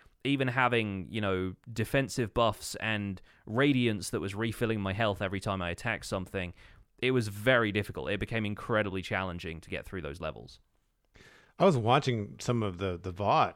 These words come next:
Speaker 2: and it, to me, it was even visually hard to follow. Now, some of that probably
Speaker 1: <laughs>
Speaker 2: has to do with the fact that you are a, a, a, a zero distance melee character, and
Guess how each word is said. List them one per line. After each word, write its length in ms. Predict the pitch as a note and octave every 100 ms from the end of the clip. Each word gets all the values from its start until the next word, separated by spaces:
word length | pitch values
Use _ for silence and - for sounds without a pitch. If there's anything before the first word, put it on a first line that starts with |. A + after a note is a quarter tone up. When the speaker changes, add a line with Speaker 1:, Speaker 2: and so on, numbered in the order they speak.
| -
Speaker 2:
and 240 | G2+ G2+ -
it, 220 | B2 A2
to 100 | -
me, 240 | A#2 C3 G3
it 100 | C3+
was 200 | A#2 A#2
even 260 | A2+ G#2
visually 560 | F2+ G2+ A2+ B2 B2 G#2
hard 300 | E2+ A2 G2
to 80 | F#2
follow. 440 | - G2+ C3+ G2+
Now, 140 | G#2
some 240 | A2+ - D#3
of 80 | C3
that 180 | G#2
probably 220 | - G#2 G#2
Speaker 1:
<laughs> 20 |
Speaker 2:
has 200 | F#2 -
to 60 | A2+
do 80 |
with 80 | A2
the 80 | -
fact 240 | A2 G2
that 100 | G#2+
you 200 | G2 G#2
are 180 | G#2+ G#2
a, 40 | G2+
a, 1080 | F#2 - F#2+ F2+ F#2 F2 F2 A2+ A2 G#2+
a, 20 | A2+
a 40 |
zero 440 | G2 G2 B2 B2+
distance 420 | A2+ A2+ - G2+ A2
melee 260 | A2 G#2+
character, 400 | F#2+ G#2 F#2 -
and 340 | F#2 G2 F#2+